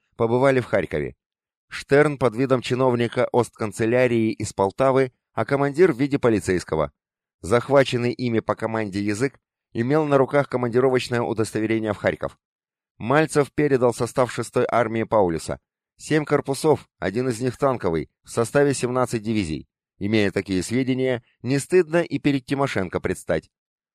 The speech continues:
Через два часа он был уже в Воронеже. Выходит, что немцы дурочку валяли, разрешая нашим войскам сидеть под Барвенковым.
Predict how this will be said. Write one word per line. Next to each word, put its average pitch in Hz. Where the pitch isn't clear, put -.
Через 113
два 104
часа 139
он 139
был 143
уже 120
в 92
Воронеже. 80
Выходит, 160
что 165
немцы 170
дурочку 156
валяли, 127
разрешая 120
нашим 117
войскам 117
сидеть 110
под 101
Барвенковым. 90